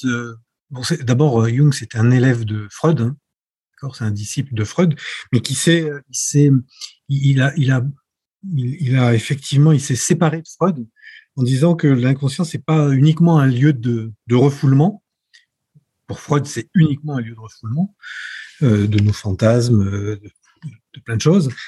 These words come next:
Alors que, euh, Jung dit que c'est un lieu créatif. Parce qu'en fait, il y a un dialogue entre le, l'inconscient et le conscient, et que ce, c'est ce dialogue-là qui nous permet le, le, le processus d'individuation, de connaissance de soi, en fait.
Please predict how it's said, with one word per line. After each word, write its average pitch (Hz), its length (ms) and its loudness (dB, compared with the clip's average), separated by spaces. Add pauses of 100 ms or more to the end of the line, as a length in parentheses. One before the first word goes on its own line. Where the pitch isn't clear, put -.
(140)
Alors 131 180 0
que, - 80 2
euh, 143 320 4 (560)
Jung 165 260 4
dit 156 240 2
que 156 120 0
c'est 147 160 0
un 143 60 4
lieu 156 180 4
créatif. - 420 -4 (340)
Parce - 120 -20
qu'en 120 100 -12
fait, 160 220 -6
il - 20 2
y - 20 2
a 127 40 2
un 120 60 2
dialogue 147 480 2
entre 123 300 -6
le, 117 300 -4
l'inconscient 135 520 -2
et - 20 4
le 123 80 0
conscient, 170 440 -4 (320)
et 117 60 -18
que 131 140 -4
ce, 131 340 0
c'est - 240 -14
ce 135 140 -10
dialogue-là 147 640 2
qui - 200 -8
nous 117 220 0 (180)
permet 135 300 0
le, 113 200 -4 (520)
le, 117 180 -4
le 110 160 -4
processus 127 600 -6
d'individuation, 123 840 2
de 117 80 2
connaissance 120 520 0
de 123 80 -2
soi, 117 220 -8
en 104 60 -8
fait. - 140 -20